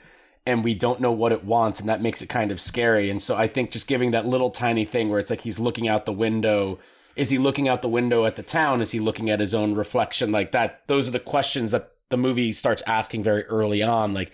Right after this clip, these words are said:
is he even aware of himself?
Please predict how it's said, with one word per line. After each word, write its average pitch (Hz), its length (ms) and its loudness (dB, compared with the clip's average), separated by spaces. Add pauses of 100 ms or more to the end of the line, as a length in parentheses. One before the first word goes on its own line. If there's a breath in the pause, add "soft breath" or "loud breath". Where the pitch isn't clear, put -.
(300 loud breath)
is 143 220 2
he 147 100 0
even 131 400 0
aware 113 440 4
of 104 120 0
himself? 98 800 0